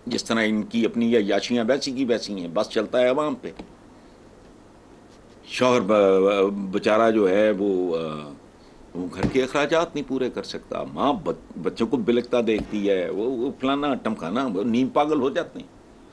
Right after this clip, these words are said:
अफलास से मैंने कहा था कल भी या शायद पहले क-, कभी, हुजूर ने अफलास से पनाह मांगी है, ये शिर्क तक ले जाती है।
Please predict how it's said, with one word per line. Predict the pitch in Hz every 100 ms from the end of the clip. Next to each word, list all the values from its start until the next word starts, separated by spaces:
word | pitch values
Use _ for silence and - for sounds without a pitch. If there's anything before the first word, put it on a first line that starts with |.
| - - - - - - - - - -
अफलास | 113 - 104 123 139
से | - 131
मैंने | 123 107 92
कहा | 90 85
था | 85 90 110 139
कल | - 104
भी | 101 92 104
या | 107
शायद | 92 87
पहले | 82 101 98 98
क-, | - 78 78 -
कभी, | 85 107 - - - - - - - -
हुजूर | 101 107 117
ने | 131 156
अफलास | 143 - 95 113 -
से | - 170
पनाह | 170 - 139 151 196 196
मांगी | 165 127 104 95 87
है, | 80 82 95
ये | 156
शिर्क | - 160 165 - 143
तक | 143
ले | 131
जाती | 123 120 -
है। | 110 -